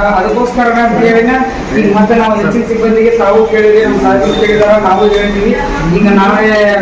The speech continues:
ಕಾನ್ಫರ್ಟ್ ಅಲ್ಲ, ಹೆಚ್ಚಿನ ಸಿಬ್ಬಂದಿ ಕೊಡ್ತೀನಿ ಅಂತಂದ್ರೆ ನಮ್ಮಲ್ಲಿ ಸಿಬ್ಬಂದಿ ಕೊರತೆ ಇದೆ. ಕೊರತೆ ಇದ್ರೂ ಕೂಡ ಇದ್ದಷ್ಟು ಜನ ತಗೊಂಡು ನಾವು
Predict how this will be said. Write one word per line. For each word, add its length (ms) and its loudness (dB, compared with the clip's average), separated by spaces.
ಕಾನ್ಫರ್ಟ್ 440 0
ಅಲ್ಲ, 140 0
ಹೆಚ್ಚಿನ 340 0
ಸಿಬ್ಬಂದಿ 360 -2
ಕೊಡ್ತೀನಿ 340 0
ಅಂತಂದ್ರೆ 880 0
ನಮ್ಮಲ್ಲಿ 300 0
ಸಿಬ್ಬಂದಿ 440 0
ಕೊರತೆ 400 2
ಇದೆ. 240 0
ಕೊರತೆ 240 0
ಇದ್ರೂ 360 2
ಕೂಡ 240 2
ಇದ್ದಷ್ಟು 500 0
ಜನ 80 2
ತಗೊಂಡು 400 0
ನಾವು 580 2